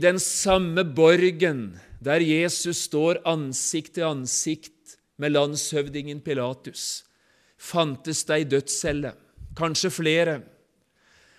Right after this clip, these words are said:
Og i det innerste fangerom satt en av dem som skulle ha dødd straffen for sin egen misgjerning. Han het Barabbas.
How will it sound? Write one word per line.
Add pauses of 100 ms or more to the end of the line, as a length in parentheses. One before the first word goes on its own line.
(120)
Og
i
det
innerste
fangerom (480)
satt
en
av
dem (680)
som
skulle
ha
dødd (460)
straffen (200)
for
sin
egen
misgjerning.
Han
het
Barabbas.